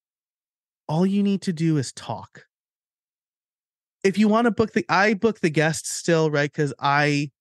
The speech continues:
wanna make sure I'm booking guests that, that fall in line with my values. So that's fi-, if you wanna find and book guests.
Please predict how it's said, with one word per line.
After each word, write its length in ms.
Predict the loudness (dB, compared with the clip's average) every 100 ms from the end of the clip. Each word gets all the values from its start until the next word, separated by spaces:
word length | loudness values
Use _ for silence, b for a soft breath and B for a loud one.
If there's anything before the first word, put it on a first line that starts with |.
| _
wanna 200 | -4 0
make 160 | 0 0
sure 160 | -2
I'm 140 | -2 -2
booking 380 | -4 -4 -4 0
guests 500 | 0 0 -4 -14 -8
that, 280 | -4 -4 -8 _ _ _
that 340 | -2 0 0 -4
fall 260 | -2 0
in 80 | 2
line 160 | 0 -2
with 160 | -2
my 220 | 0 2 2
values. 720 | 2 2 2 0 -2 -6 -16 _ _ _ _ _ _ _ _
So 240 | 0 2
that's 260 | 2 0 -2
fi-, 140 | -6
if 120 | -4
you 60 | 0
wanna 160 | -2 -2
find 340 | -2 0 0
and 120 | 0
book 180 | -2 -2
guests. 540 | 0 0 -2 -12 -16